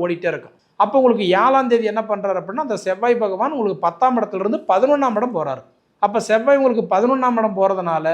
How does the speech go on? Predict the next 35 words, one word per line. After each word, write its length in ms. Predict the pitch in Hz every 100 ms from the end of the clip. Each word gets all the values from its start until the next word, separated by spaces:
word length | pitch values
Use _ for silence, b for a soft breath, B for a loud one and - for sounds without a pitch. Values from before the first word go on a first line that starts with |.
| 165 - 175
அந்த 160 | 233 269
மாதிரி 180 | 262 226 202
காலகட்டம் 540 | 196 247 233 233 185
வந்து 160 | 208 247
பார்த்தா 260 | 190 -
உங்களுக்கு 240 | 247 196 175
சூப்பரா 300 | 180 180 175
இருக்கும். 220 | 151 - - _ _ _
அப்ப 100 | 190 208 196
ஏழாம் 260 | 233 262 247
தேதிக்கு 260 | 233 226 214
மேல 140 | 226 254 202
முப்பத்தொன்னாம் 600 | 196 254 254 240 220 202
தேதி 120 | 196 196
வரைக்கும் 280 | 220 220 185
பார்த்தா 180 | 208 180
அந்த 200 | 190 240 254 214
இருபத்தி 400 | 254 277 269 262 220
நாலு 180 | 202 185
நாள் 160 | 190 220
இருக்கு 180 | 196 190 175
பாத்தீங்களா, 380 | 175 170 175 143 b b _
உங்களுக்கு 300 | 180 196 180 180
சூப்பரா 300 | 190 185 175
இருக்கு. 180 | 147 - 143
ஏன்னா 120 | 214 233
செவ்வாய் 380 | 180 190 226 262 240
ஒரு 80 | 196 175
நல்ல 140 | 180 226 226
நிலைமை 240 | 208 226 175
உக்காந்துட்டார் 440 | - 190 180 170
அப்படின்னா 320 | 156 156 160 208 247 b b -
இந்த 120 | 165 160 -
கடன் 280 | 185 262 311
பிரச்சனை 320 | 262 240 226